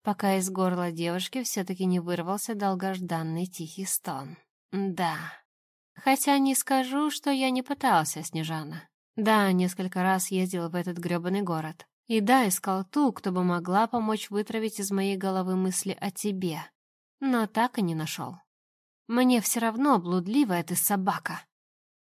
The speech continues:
«Ничего не было. Никого не было, слышишь?» «Мне плевать!» рявкнула она, но тут же замолчала и зажмурилась, так как я потянул ткань лифа вниз, полностью оголяя ее девочек,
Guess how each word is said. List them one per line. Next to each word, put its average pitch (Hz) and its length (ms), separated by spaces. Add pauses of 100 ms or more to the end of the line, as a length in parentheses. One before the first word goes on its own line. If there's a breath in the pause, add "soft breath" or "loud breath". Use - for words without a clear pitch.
(180)
«Ничего 220 580
не 226 220
было. 160 320 (320)
Никого 202 640
не 202 220
было, 151 260
слышишь?» - 680 (760)
«Мне 202 320
плевать!» 185 600 (360)
рявкнула 214 680
она, 226 300
но 196 140
тут 226 220
же 208 100
замолчала 196 640
и 190 60
зажмурилась, 185 800 (100)
так 220 260
как 196 220
я 208 160
потянул 190 420
ткань 190 320
лифа 185 300
вниз, 208 500
полностью 254 520
оголяя 220 360
ее 196 200
девочек, 196 640